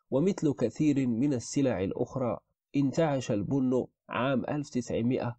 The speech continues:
وثلاثة وسبعين. وفي مالي، يتعاقد الفلاحون على زراعة الفول السوداني مع شركة فرنسية متعددة الجنسية، يساهمون بالأرض وبقوة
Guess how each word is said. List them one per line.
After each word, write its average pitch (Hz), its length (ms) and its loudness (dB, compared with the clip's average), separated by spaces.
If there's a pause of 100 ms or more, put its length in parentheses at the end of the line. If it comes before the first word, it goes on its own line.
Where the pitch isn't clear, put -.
(120)
وثلاثة 127 640 0
وسبعين. 101 640 -2 (1600)
وفي 180 320 6
مالي، 127 460 2 (380)
يتعاقد 160 580 0
الفلاحون 135 760 2
على 113 360 2
زراعة 110 540 0
الفول 131 400 -2
السوداني 113 760 -2 (460)
مع 104 220 0
شركة 127 640 -2
فرنسية 135 800 -2
متعددة 135 920 0
الجنسية، 95 680 -4 (460)
يساهمون 127 760 2
بالأرض 127 420 -2 (380)
وبقوة 143 640 2